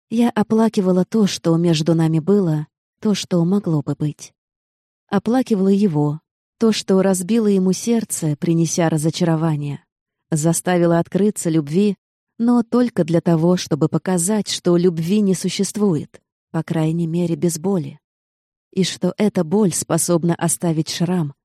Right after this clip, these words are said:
на всю жизнь. Оплакивала ту Ноа, которой была с Ником. Полную жизни Ноа,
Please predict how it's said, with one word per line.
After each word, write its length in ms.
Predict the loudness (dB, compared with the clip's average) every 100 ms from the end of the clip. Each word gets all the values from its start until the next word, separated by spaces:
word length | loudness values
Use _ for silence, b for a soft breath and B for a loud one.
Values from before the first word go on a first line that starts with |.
| _
на 160 | -4 -4
всю 240 | -4 -6
жизнь. 420 | -4 -6 -10 -16 -20 _ _ _ _ _ _ _ _ _ _ -4
Оплакивала 720 | -2 2 2 2 0 2 0
ту 240 | 2 2
Ноа, 480 | 4 2 2 -2 -8 _ _ _
которой 500 | -6 -2 2 2 2
была 280 | 2 2 0
с 140 | 0
Ником. 480 | -2 -2 -4 -8 -8 _ _ _ _ _
Полную 560 | -2 2 4 4 4 4
жизни 500 | 2 2 2 0 0
Ноа, 420 | 2 2 2 0